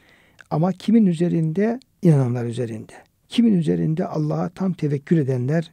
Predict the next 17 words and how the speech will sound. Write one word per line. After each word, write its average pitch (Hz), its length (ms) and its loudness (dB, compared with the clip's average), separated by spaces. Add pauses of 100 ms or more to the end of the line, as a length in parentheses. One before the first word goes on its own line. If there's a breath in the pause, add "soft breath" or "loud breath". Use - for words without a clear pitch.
üzerinde. 135 640 0 (840 soft breath)
Ee, - 40 -4 (360)
ve 165 440 0
şeytandan 190 840 0 (100)
kendisini 180 840 2 (920)
korumayı 180 760 4
başarabilenler 156 960 4
üzerinde 131 800 -2 (180)
etkisi 135 380 -8
yoktur. - 360 -8 (520)
Ayet-i 170 240 0
kerime 147 320 -4
bunları 165 420 2 (380 soft breath)
açıkça, - 640 -4 (240)
e, 160 60 -6 (440)
ifade 139 340 -2
ediyor. 139 480 -4